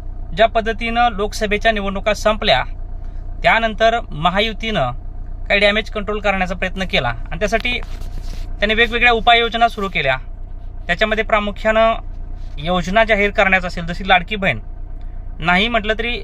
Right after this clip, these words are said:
लाडक्या बहिणीचा इम्पॅक्ट जो आहे हा महाराष्ट्रातल्या बऱ्याच ठिकाणी आजही,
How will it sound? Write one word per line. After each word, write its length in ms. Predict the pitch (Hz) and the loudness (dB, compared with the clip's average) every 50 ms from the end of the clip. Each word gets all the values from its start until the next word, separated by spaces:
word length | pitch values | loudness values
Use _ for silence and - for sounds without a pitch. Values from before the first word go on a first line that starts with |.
| - - | -6 0
लाडक्या 360 | 175 196 - 180 - 226 220 | 2 2 2 4 2 0 0
बहिणीचा 340 | 202 190 190 202 196 - 214 | 0 0 -2 -2 -2 -2 -2
इम्पॅक्ट 380 | 196 190 180 - 214 208 208 | -2 -2 2 2 2 2 2
जो 80 | 202 226 | 2 2
आहे 220 | 220 196 151 113 101 - - - - - - - - - - - | 2 2 2 -2 -4 -8 -10 -10 -10 -10 -10 -10 -10 -10 -6 0
हा 80 | 190 202 | 0 2
महाराष्ट्रातल्या 840 | 214 208 202 202 214 202 - 220 214 - 220 214 226 233 233 226 - - - - - - - - - - - - - | 2 4 4 4 4 2 2 0 -2 0 2 4 4 4 4 2 -2 -6 -10 -12 -12 -10 -10 -10 -10 -10 -10 -12 -10
बऱ्याच 500 | - 135 156 175 208 233 233 - 233 - | -2 4 6 8 8 8 6 2 -2 -8
ठिकाणी 380 | - 208 - 208 208 214 214 214 - - - 180 | -10 -6 -4 -2 -2 -2 -4 -8 -12 -10 -4 0
आजही, 480 | 185 196 202 190 226 233 185 123 110 | 2 2 2 0 -4 -6 -6 -6 -8